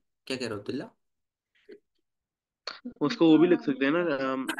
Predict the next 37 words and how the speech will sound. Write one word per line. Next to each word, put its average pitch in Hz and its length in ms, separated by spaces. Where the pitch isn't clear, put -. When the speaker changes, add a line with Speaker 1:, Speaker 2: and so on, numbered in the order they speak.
Speaker 1:
अब्दुल्ला, 147 280
Speaker 2:
one 147 80
minus 151 100
Speaker 1:
अ, 120 60
Speaker 2:
sec - 60
square - 340
is 139 60
equal 135 140
Speaker 1:
अगर, 147 200
Speaker 2:
to 147 80
Speaker 1:
हाँ, 156 140
Speaker 2:
tan 120 100
A। 123 40
Speaker 1:
वन 135 160
माइन-, 143 280
नहीं, 165 160
नहीं, 151 120
नहीं, 120 120
नहीं, 107 140
one 135 160
minus 165 360
sec - 140
square 156 460
A 151 160
is 151 140
equals 160 240
to 151 260
minus 135 320
of 143 120
tan 110 300
square 104 200
A, 104 120
क्योंकि 151 320
आपका - 300
formula 123 360
होता 117 280
है, 240 160